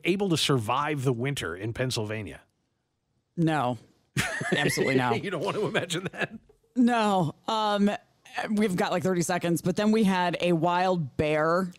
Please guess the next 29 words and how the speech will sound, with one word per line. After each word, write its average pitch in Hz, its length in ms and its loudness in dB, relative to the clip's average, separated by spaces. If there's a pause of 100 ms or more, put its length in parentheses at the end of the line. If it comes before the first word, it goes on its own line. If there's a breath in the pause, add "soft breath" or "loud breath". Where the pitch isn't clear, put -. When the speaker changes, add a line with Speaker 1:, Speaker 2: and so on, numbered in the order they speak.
Speaker 2:
that 170 180 -4
broke 175 380 0
into 170 160 0
Disney 165 340 0
World. 190 440 2
Speaker 1:
I 196 140 4
want 262 140 2
to 170 60 4
read 151 220 4
this 135 220 2
right 147 180 4
out 143 140 2
of 135 60 2
inside 139 460 2
the 123 80 -2
magic 120 360 2
dot 123 260 0
net. 104 340 0
As 147 240 2
reported 202 500 2
by 156 200 -2
W 175 320 -2
D 160 220 0
W 143 760 -2
Magic, 131 400 0
ten 254 380 -2
attractions 190 880 0
are 135 240 0
closed, 127 840 0